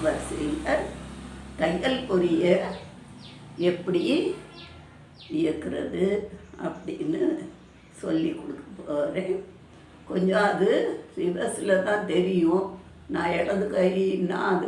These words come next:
வலது கையை காமிக்கும். அதெல்லாம் நீங்க பொறுத்துக்கணும். இப்போ நூல் கண்ட இந்த தையல் பொறியில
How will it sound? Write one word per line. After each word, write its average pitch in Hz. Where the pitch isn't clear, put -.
வலது 170
கையை 175
காமிக்கும். 175
அதெல்லாம் 175
நீங்க 165
பொறுத்துக்கணும். 165
இப்போ 180
நூல் 202
கண்ட 165
இந்த 156
தையல் 170
பொறியில 165